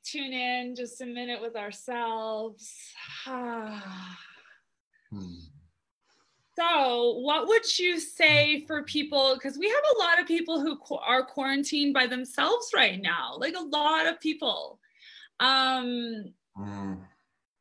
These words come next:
Speaker 1: can you speak to those people for a moment?
Speaker 2: First of all, I love you, and I've been thinking about you, and <sighs> yeah, just feeling, I mean, the, the, the,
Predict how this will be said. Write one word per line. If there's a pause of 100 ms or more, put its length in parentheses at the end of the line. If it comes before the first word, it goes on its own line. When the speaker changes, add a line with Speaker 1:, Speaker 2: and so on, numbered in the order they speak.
(140)
Speaker 1:
can
you
speak
to
those
people
for
a
moment? (1300)
Speaker 2:
First
of
all,
I
love
you,
and
I've
been
thinking
about
you, (240)
and (1700)
<sighs>
yeah,
just
feeling,
I
mean,
the,
the, (560)
the,